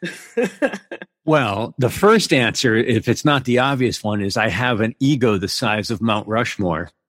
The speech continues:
Speaker 2: And I love to hear myself talk and see my name in print. So that should probably <laughs> answer all the questions
Speaker 1: Yeah,
Speaker 2: right there.
Speaker 1: you, you, you, you can end the answer there and everybody be like, "Ah, got it. Yeah, digital face."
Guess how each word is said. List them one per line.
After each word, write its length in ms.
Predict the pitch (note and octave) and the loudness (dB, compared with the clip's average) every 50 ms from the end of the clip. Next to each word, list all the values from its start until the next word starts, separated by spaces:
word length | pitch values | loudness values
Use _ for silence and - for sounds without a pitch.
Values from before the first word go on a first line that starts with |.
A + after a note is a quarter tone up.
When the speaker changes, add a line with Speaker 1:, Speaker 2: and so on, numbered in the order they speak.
| _ _ _ - | _ _ _ -6
Speaker 2:
And 300 | - A2+ G#2+ G#2+ G#2 G#2+ | -4 -2 0 0 0 0
I 140 | G#2 G2 A2 | 0 0 2
love 240 | A2+ A2+ A2+ F#2+ | 2 2 0 0
to 100 | - - | -2 -2
hear 180 | F#2+ G2 A#2 A2+ | 0 0 0 0
myself 460 | A2 A2 G#2 A2 - C3+ A#2 G2+ - | 0 0 -2 -2 0 -2 -2 -2 -4
talk 340 | - - B2 A2+ A2 G#2+ - | -4 -2 0 0 0 0 -2
and 120 | G#2+ F#2+ | -4 -4
see 160 | - - B2+ A#2 | -2 0 0 0
my 120 | A2 G2+ | 2 0
name 280 | G2 G#2+ A2+ B2+ C3 A2 | 0 0 0 2 2 0
in 100 | F2+ E2+ | 0 -2
print. 340 | - - G2 E2+ E2 D#2 | -4 -6 -6 -6 -6 -6
So 220 | - - - G#2 G2 | -6 -4 -2 0 0
that 240 | G#2+ A#2+ C#3 D3 - | 0 0 0 -2 -2
should 220 | - - A#2+ F2 | -4 -4 -4 -2
probably 400 | - A#2+ A2 G#2 G2+ F#2 A#2 A#2+ | -2 -2 -2 0 0 -2 -2 0
<laughs> 80 | A#2 D3+ | 0 0
answer 360 | D3+ G#2+ - - - F#3 D3 - | 0 0 -2 0 2 2 2 4
all 100 | - F#3+ | 2 2
the 140 | C3 D3 - | 2 0 -2
questions 580 | - - - A3 G3+ - C#3 - - D3+ - | -2 0 0 2 0 0 -2 -4 -2 -2 -2
Speaker 1:
Yeah, 140 | - A#3 G#3 | -2 -2 0
Speaker 2:
right 200 | D3 A#2+ A2 F#2 - | 0 0 0 0 0
there. 280 | E3 D#3+ C#3+ A#2 G#2+ - | 2 2 2 0 -2 -4
Speaker 1:
you, 160 | - A#3 B3+ - - - _ - D#3+ | -8 -14 -14 -14 -18 -12 _ -4 -4
you, 120 | A3+ D#4 G3+ G#3 C3+ - | 0 2 2 2 2 2
you, 160 | F#3+ G3 - - - | 0 -2 -2 -2 -4
you 280 | - A#2+ - - D#3 - _ | -4 -4 -4 -4 -6 -4 _
can 180 | - E3 D3 - - | -2 -2 -2 0 0
end 240 | - A3+ B3 F#3 A#3+ | 0 2 2 2 0
the 80 | A3 G#3 | 0 0
answer 420 | F#3 G#3 G#3+ G#3+ G#3 - - - | 0 0 0 0 -2 -4 -4 -4
there 600 | - - E3+ F3+ F#3 - E3+ D#3+ D3+ D3 D3+ C#3+ D3 - _ - - D3 C#3+ - _ - | -4 -2 -2 -2 -2 -2 -2 -2 -2 -2 -2 -4 -4 -8 _ -6 -6 -6 -6 -8 _ -4
and 160 | F3+ F#3 F#3+ | -2 -2 0
everybody 480 | G3+ G#3 G3+ - G3+ F#3+ G3 G3+ G3 G3+ | 0 0 0 0 0 0 0 0 -2 -2
be 80 | F#3+ G3+ | -2 -4
like, 220 | F#3+ F#3+ G3 - - | -4 -6 -6 -6 -6
"Ah, 260 | A#3 A#3+ A3 G3 E3+ E3 | -4 -4 -2 -4 -6 -6
got 240 | F3+ F#3+ F3+ E3+ D#3 | -6 -6 -6 -6 -8
it. 140 | C#3+ - | -10 -8
Yeah, 200 | - F3 E3 D3 | -6 -4 -4 -4
digital 380 | C#3 C#3+ E3 E3 D3+ C3 C3 B2 | -2 -4 -4 -6 -4 -6 -10 -12
face." 600 | - - - D#3+ D3+ B2 - - - - - _ | -14 -10 -8 -6 -6 -6 -8 -12 -16 -16 -16 _